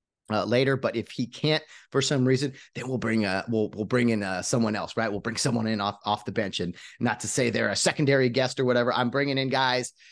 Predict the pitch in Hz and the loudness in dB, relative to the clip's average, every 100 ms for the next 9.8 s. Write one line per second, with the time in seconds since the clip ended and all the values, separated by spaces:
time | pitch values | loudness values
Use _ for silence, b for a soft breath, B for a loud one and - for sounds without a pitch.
0 | b - 139 143 139 123 117 127 120 160 | b -2 -2 0 0 2 0 -2 0 0
1 | 160 147 156 196 175 160 156 156 127 B | 0 -2 -4 -4 0 2 2 0 -2 B
2 | B - 143 180 160 - 135 - 135 143 | B -2 2 4 2 -2 -2 -2 0 2
3 | 139 131 120 - 80 90 101 98 113 110 | 2 0 -4 -8 -10 -6 -4 -2 -2 -2
4 | 120 113 113 123 - - 165 143 165 147 | 0 -2 -2 -8 -4 0 0 2 2 4
5 | 135 151 147 160 185 - 160 156 165 175 | 4 4 4 2 2 2 2 2 0 2
6 | 170 190 B B B 120 120 151 143 123 | 2 0 B B B -2 2 4 4 4
7 | - - 147 139 139 147 143 151 139 147 | 2 2 4 4 4 2 0 0 4 4
8 | 139 123 143 143 123 123 139 139 135 131 | 2 0 0 2 0 0 0 -2 -2 0
9 | 127 135 131 127 - 123 - 117 | 0 -2 -6 -4 -2 -2 0 -4